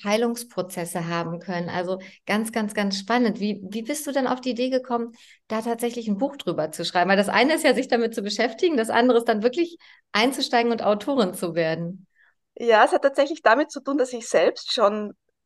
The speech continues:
Speaker 2: als Teenager auf die, äh, ist mir das aufgefallen, wenn ich mir kleine Ziele setze, dass ich die dann auch erreiche. Und wenn ich die Ziele erreiche, dass es mir A, besser geht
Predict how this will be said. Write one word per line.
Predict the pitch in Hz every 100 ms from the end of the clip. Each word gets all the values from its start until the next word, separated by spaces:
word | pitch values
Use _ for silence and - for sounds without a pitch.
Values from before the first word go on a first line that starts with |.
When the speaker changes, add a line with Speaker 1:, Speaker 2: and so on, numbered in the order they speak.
| _ _ -
Speaker 2:
als | 127 208 -
Teenager | 277 - 180 175 196
auf | 185
die, | - 196 208 - -
äh, | 202 185
ist | 202 240
mir |
das | 220 226
aufgefallen, | 170 220 285 285 254 269 349 - - -
wenn | 240
ich | 254
mir | 240
kleine | 233 202 220
Ziele | 226 277 359
setze, | 285 - 185 - - 277 427 - -
dass | 233 233
ich | 233
die | - 233 233
dann | 214 214
auch | 185 185 190
erreiche. | 175 170 147 139 151 - 226 453 - - - -
Und | 226
wenn | 214
ich | 226
die | 233
Ziele | 226 233 247
erreiche, | 226 160 143 -
dass | -
es | 220 220
mir | 208 -
A, | 170 -
besser | 160 190 262
geht | 269 233 294 -